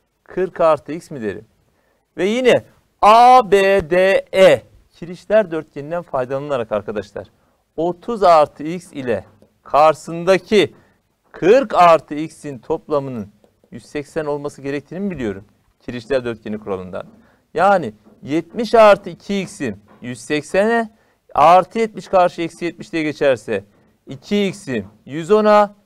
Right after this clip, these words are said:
sevgili x'im elli beş eşittir arkadaşlar. Gençler birbirine eş olsun ya da olmasın iki tane çemberim birbirine teğetse ve bunları ben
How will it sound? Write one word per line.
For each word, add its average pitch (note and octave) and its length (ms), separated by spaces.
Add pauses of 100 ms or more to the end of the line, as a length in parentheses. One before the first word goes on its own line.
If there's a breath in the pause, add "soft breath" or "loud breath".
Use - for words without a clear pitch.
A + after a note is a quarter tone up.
(120)
sevgili D#3 540
x'im B2+ 400 (300)
elli D#3 460 (360)
beş F#3+ 180
eşittir A#2 340
arkadaşlar. - 540 (920)
Gençler G3+ 360 (540)
birbirine F#3+ 460
eş - 400 (560)
olsun E3 440
ya D3 240
da B2+ 40
olmasın A#2+ 540 (120)
iki - 160
tane B2 340
çemberim F#2+ 600 (800)
birbirine D#3+ 460
teğetse A2+ 680 (760)
ve C#3+ 120
bunları E3+ 420
ben E3+ 260